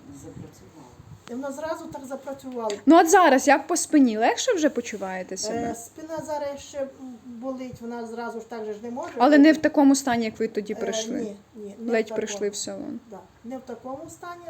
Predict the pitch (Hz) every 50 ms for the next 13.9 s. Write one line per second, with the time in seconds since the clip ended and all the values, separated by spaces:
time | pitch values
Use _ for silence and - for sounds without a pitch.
0 | 320 330 349 339 330 330 320 320 320 - 320 302 277 262 262 302 311 320 320 320
1 | 311 311 311 302 311 311 262 254 247 214 214 - _ - - - _ - 233 233
2 | - 277 262 269 262 262 233 - 262 233 254 262 254 - - 226 226 233 233 220
3 | - 254 262 285 302 294 285 - - 233 214 - 247 247 285 302 240 240 226 -
4 | 214 214 220 220 233 233 - - 214 214 - - 202 - - - - - - -
5 | - - - - _ - 269 - - 311 269 381 392 427 392 392 330 - - 262
6 | 240 - 349 403 453 480 440 - - 262 - 320 311 311 311 294 285 294 277 269
7 | 254 254 285 359 359 381 311 254 247 247 208 214 214 226 220 - 302 269 330 330
8 | 269 254 208 208 208 - - 220 - - 285 302 320 320 254 254 233 220 214 208
9 | 208 - 226 - - 240 247 262 294 320 339 - 320 320 - - 302 302 294 320
10 | 311 311 - 254 240 214 - - - - 220 208 - - - - - - - 220
11 | 226 226 226 226 226 226 226 220 220 220 220 220 220 220 220 220 214 - - -
12 | - - 370 359 359 330 - - 247 240 233 226 233 226 226 220 - - - 233
13 | 214 220 220 - 220 208 202 196 190 196 208 208 - 202 - - -